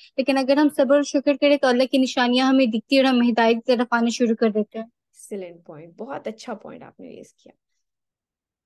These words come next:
Speaker 2: इसमें निशानियां हैं हर इंसान के लिए जो बहुत सब्र करने वाला और शुक्र करने वाला है। यानी कि अल्लाह सुब्हानहू,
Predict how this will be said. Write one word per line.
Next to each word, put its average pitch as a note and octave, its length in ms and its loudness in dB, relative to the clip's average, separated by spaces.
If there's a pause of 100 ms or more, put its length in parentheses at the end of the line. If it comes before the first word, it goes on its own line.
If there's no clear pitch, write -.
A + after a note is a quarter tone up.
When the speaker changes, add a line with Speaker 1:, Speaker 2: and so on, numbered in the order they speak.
(260)
Speaker 2:
इसमें B3+ 280 -10
निशानियां A3+ 640 -10
हैं C4+ 240 -12
हर A3+ 140 -10
इंसान G#3 520 -12
के G#3+ 140 -16
लिए A#3 180 -14
जो C#4 140 -14
बहुत C4+ 480 -14
सब्र A3+ 340 -10
करने C4+ 280 -10
वाला B3 280 -14
और C4+ 200 -14
शुक्र D4 360 -16
करने F#3 320 -18
वाला D3+ 260 -20
है। F3+ 140 -20
यानी G#3 200 -12
कि B3 60 -10
अल्लाह A#3 160 -8
सुब्हानहू, A#3 320 -14